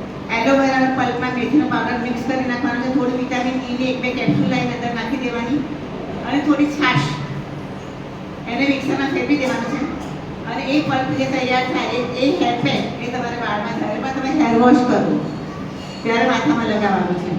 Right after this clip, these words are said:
અડધો કલાક સુધી રહેવા દેવાનું અને પછી હેર વોશ કરી નાખવાના. તમારા વાળ, હવે તમારે કન્ડિશનરની પણ જરૂર નહીં પડે,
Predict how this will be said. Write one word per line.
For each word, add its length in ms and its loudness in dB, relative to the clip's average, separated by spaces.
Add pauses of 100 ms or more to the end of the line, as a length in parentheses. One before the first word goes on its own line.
(460)
અડધો 280 8
કલાક 340 4
સુધી 240 4
રહેવા 260 4
દેવાનું 400 0 (500)
અને 220 -2
પછી 320 2 (160)
હેર 200 2
વોશ 220 8
કરી 220 0
નાખવાના. 360 0
તમારા 280 0
વાળ, 260 2 (260)
હવે 140 -2
તમારે 280 6 (180)
કન્ડિશનરની 600 6
પણ 160 2
જરૂર 220 0
નહીં 200 -2
પડે, 120 -4